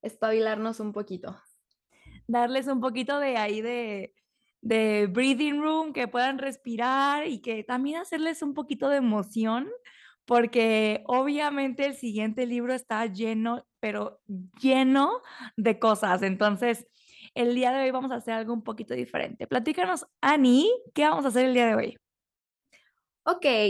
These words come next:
Speaker 1: bueno, no sé si estén familiarizados con la aplicación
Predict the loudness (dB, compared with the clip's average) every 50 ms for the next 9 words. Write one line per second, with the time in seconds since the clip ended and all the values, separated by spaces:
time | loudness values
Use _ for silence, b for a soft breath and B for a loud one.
0 | 0 0 -2 -2 2 2 2 2 0 -2 -8 -6 -2 0 0 2 2 0 -2 -4
1 | -4 -4 -4 -2 -2 -4 -6 -6 -6 -8 -6 -6 -6 -4 -4 -4 -4 -4 -4 -4
2 | -2 -2 0 0 -2 -2 -4 -6 -4 -2 0 2 2 2 0 -2 -6 -6 -6 -6
3 | -6 -6 -8 -10 -8 -8 -10 -10 -8 -8 -6 -4 -4 -6 -6 -8 -12 -20